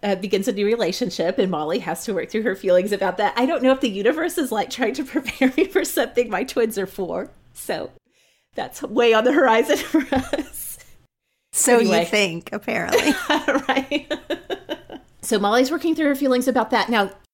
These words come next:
Speaker 1: interestingly, against the backdrop of all of this that's happening is the fact that the girls, the twins' moms, are getting officially married after the Supreme Court's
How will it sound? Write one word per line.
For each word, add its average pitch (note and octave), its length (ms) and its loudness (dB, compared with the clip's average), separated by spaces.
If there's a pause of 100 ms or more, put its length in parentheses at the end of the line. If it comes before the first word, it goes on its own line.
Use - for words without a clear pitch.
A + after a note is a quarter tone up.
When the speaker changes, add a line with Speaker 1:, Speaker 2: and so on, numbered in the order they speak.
(200)
Speaker 1:
interestingly, A3 760 -4 (220)
against A3+ 280 0
the A3 80 -2
backdrop G3 400 -2
of F#3 160 -6
all A#3+ 260 4
of G3 120 0
this F#3 180 -2
that's D#3+ 160 -4
happening F3+ 720 -4 (400)
is A3 240 2
the G#3 80 0
fact F#3 240 -2
that F3+ 160 -4
the F#3+ 80 0
girls, G3+ 360 2
the F#3 80 -4
twins' F#3+ 380 -2
moms, G#3 800 0 (220)
are G3 120 4
getting G3 380 2
officially A3+ 640 -2
married D3+ 520 -4
after F3 540 -2
the F3+ 120 -4
Supreme F#3 360 -6
Court's - 380 -6